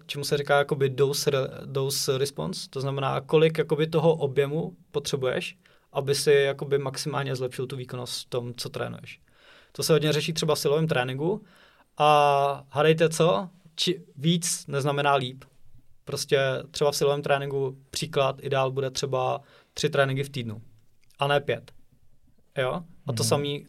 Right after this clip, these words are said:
Speaker 1: takže když si vezmete třeba ten boxer, který má pět boxerských tréninků, kde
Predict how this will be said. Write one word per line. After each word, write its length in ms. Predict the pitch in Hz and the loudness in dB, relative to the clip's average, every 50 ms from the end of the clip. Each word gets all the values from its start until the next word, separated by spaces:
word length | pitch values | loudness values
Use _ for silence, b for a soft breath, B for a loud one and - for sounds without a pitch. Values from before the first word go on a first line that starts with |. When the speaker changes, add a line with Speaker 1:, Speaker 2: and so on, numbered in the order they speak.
| _ | _
Speaker 1:
takže 220 | - 147 123 143 139 | -4 -2 -2 -2 -4
když 120 | 143 139 | -4 -4
si 60 | - 143 | -4 -2
vezmete 300 | 135 135 135 135 139 131 | -2 -2 -4 -4 -6 -8
třeba 240 | 131 - 143 135 | -4 -2 -2 -2
ten 140 | 131 131 123 113 | -2 -4 -6 -8
boxer, 400 | 117 113 - - 151 - 214 - - _ _ _ _ _ _ _ _ _ _ _ _ _ | -8 -10 -6 -6 -4 -6 -6 -8 -14 _ _ _ _ _ _ _ _ _ _ _ _ _
který 280 | - 156 143 143 139 139 | 0 2 2 4 2 2
má 380 | 139 131 131 127 117 117 113 - - - _ _ _ _ _ _ | 0 -2 -2 -2 -2 -4 -6 -10 -14 -20 _ _ _ _ _ _
pět 260 | - 151 143 143 - - - | 4 4 4 2 -2 -8 -8
boxerských 520 | 135 127 - - 156 147 - - 175 170 | -8 -6 -2 -2 -2 -2 -2 -4 -8 -4
tréninků, 640 | - 185 170 165 170 175 165 175 190 214 247 226 - _ _ | -2 -2 0 0 0 -2 -2 -4 -6 -6 -8 -12 -16 _ _
kde 580 | 135 131 127 127 139 131 127 127 123 123 120 | -14 -10 -6 -4 -2 0 0 -2 -2 -4 -6